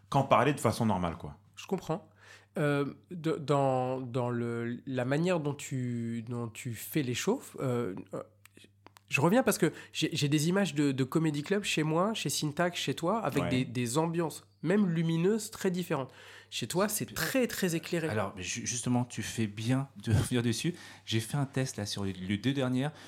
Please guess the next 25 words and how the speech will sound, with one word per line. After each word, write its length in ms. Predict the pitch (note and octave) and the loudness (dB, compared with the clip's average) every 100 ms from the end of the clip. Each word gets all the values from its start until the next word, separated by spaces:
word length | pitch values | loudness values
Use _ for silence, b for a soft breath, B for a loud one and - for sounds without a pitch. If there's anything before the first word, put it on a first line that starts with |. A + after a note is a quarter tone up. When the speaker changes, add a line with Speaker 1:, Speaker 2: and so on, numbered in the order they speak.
| B | B
Speaker 3:
où 60 | A2 | -2
j'ai 140 | A2 | 0
joué 260 | G2 A#2+ D3 | 0 0 -2
sur 200 | - A#2+ | -4 -4
un 40 | A2+ | 0
jeu 160 | B2+ | 0
de, 340 | A#2+ A2 G#2+ G#2 | 2 2 4 2
de 100 | G#2+ | 2
lumière, 400 | G#2+ A2+ C#3+ G#2+ | 2 2 0 -2
où 80 | |
j'ai 180 | G#2 G#2+ | -2 -2
baissé, 540 | F#2+ G2+ C3+ - C3+ C3+ B B B B | 0 0 0 0 -2 -4 B B B B
euh, 920 | G2 G2 F#2+ F#2 F2 D#2+ D2+ C2 C#2 D#2+ | -2 2 2 2 2 0 -2 -2 -2 -4
la, 100 | F2+ | -4
la, 180 | E2+ F2+ | -4 -4
la 100 | E2+ | 0
luminosité. 680 | G2+ A2+ G#2+ G2+ G2 C3 F3+ B B - | 2 2 2 -2 -2 -2 -2 B B -4
Et 100 | G2+ | 0
il 40 | |
y 80 | G#2 | 2
a 80 | G#2 | 0
même 280 | E2 A#2+ D3+ | 2 2 4
un 60 | |
moment, 400 | C3 B2+ B2+ E3+ - B B - | 4 4 2 0 -6 B B -20
euh, 80 | - | -16